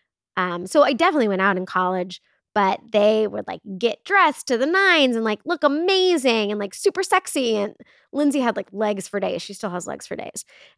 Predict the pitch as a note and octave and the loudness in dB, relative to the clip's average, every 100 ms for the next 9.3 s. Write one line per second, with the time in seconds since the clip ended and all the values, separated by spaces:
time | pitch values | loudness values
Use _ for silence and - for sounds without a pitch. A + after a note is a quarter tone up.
0 | _ A3 A3 G#3+ G#3+ G#3+ - - _ _ | _ 0 0 0 -2 -4 -8 -16 _ _
1 | _ _ G#3+ A#3+ C4+ A#3+ A3+ G#3+ - G#3 | _ _ 0 2 0 0 0 0 2 0
2 | G3+ F#3+ F#3 F#3+ G3 G#3 A3 G3+ G#3 F#3+ | 0 -2 -2 2 2 2 -2 -2 -2 -4
3 | G3 F3+ F#3+ E4+ D4 A3+ G3 G#3 A#3 _ | -6 -6 4 4 4 2 2 0 -4 _
4 | _ _ - G3+ G#3 G3+ - A#3 A#3+ C4 | _ _ -8 -4 -2 -4 -4 -2 0 0
5 | - D4+ D#4 C#4 - A#3 B3 A3+ G3+ F3 | 0 -2 -2 -4 -6 -6 -4 -4 -4 -6
6 | - F3 F#3 B3 C4+ C#4+ A#3 G3+ F#3+ F3+ | -6 -4 -4 -2 -2 -4 -2 -2 -2 -8
7 | - _ _ F#3 F#3+ G3 G#3 B3+ B3 A#3 | -10 _ _ -8 -2 0 0 -2 -2 0
8 | G#3+ G3+ F#3 G#3+ G#3 - G3 F3 B3 B3+ | -2 -8 -4 0 0 0 -4 0 0 4
9 | G#3+ F#3+ | 4 2